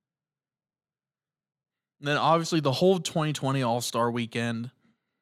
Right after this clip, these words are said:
phenomenal. I didn't really watch the game because that was my freshman year, and we had, like, a group project that was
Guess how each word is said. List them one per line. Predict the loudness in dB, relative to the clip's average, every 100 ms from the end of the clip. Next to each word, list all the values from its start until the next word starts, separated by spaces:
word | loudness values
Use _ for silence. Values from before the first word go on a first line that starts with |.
| _ _ _ _ _ _ _ _ _
phenomenal. | -8 -4 0 2 0 0 -2 -2
I | -2 0
didn't | 0 -2 -6 -14 _
really | -6 -2 -2
watch | -4 -10 -6 -2 -2 -2 -6 -6
the | -8
game | -6 -2 0 0 -2 -4 -8 _ _ -14
because | -8 -2 0 0 -2 -4 -8 -10 _ _ _ _
that | -8
was | -6
my | -6
freshman | -4 -6 -6 -10
year, | -6 -2 -2 -4 -10 _ _ _ -14
and | -10 -8 -6
we | -4
had, | -2 -2
like, | -6
a | -10
group | -12 -12 -12
project | -10 -8 -6 -8 -10
that | -10
was | -12